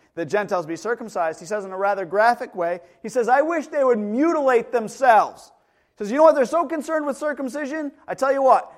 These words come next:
they ought to circumcise themselves." He goes on and says, "Believers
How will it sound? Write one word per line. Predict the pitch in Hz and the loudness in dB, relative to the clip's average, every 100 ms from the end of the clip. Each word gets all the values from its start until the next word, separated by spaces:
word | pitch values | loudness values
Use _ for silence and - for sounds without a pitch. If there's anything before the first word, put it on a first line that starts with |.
| - | 0
they | 220 | 2
ought | 226 | 2
to | |
circumcise | - 247 240 220 214 196 170 | 0 -6 -6 -8 -4 -4 -4
themselves." | 160 - 170 123 - - - _ _ _ _ _ _ _ _ _ _ _ _ _ _ _ _ _ _ _ _ | -12 -6 -4 -4 -8 -20 -20 _ _ _ _ _ _ _ _ _ _ _ _ _ _ _ _ _ _ _ _
He | 147 | -8
goes | 175 185 | -6 -4
on | 202 | -6
and | 180 | -6
says, | 175 160 127 | -8 -8 -10
"Believers | 143 165 262 269 226 160 | -10 -8 -8 -6 -6 -6